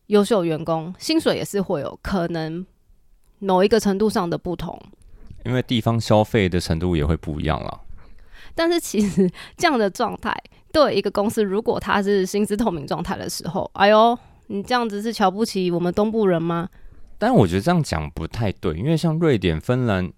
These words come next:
Speaker 2: 冰岛这几个国，这几个国家也，也不小欸。我，我觉得啦，这我觉得啦，对。
Speaker 1: 那除了我们刚刚讲的供需市场，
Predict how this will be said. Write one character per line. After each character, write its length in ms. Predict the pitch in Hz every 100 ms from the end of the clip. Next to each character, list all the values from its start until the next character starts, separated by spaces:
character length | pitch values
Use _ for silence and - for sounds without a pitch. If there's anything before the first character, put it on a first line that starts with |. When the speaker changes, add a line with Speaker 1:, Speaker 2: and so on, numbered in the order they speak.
| _ _
Speaker 2:
冰 200 | 117 123
岛 300 | 131 80 69 -
这 160 | - 127
几 220 | - 82
个 120 | 85
国， 320 | - 87 87 - _ _
这 140 | - 131
几 160 | 87
个 100 | 76
国 220 | - 82
家 160 | 80 101
也， 180 | 82 71 _ -
也 120 | 82
不 100 | -
小 280 | - - - -
欸。 80 | - _ _ _ _ _ _ _ _ _ _
我， 160 | - 110
我 180 | 101
觉 220 | 92 95 92
得 160 | 95
啦， 100 | 87
这 140 | 87 113
我 160 | 80
觉 180 | 76 73
得 160 | 69 62
啦， 160 | - - - -
对。 120 | - - - - - - - - - - - - - - - -
Speaker 1:
那 840 | 254 226 214 208 196 190 - - 196
除 160 | -
了 60 | 302
我 60 | 247
们 120 | 208
刚 120 | 220
刚 120 | 240
讲 220 | 226 170
的 200 | 165 175
供 220 | 170 196 208
需 200 | 202 196
市 200 | - 196
场， 280 | - -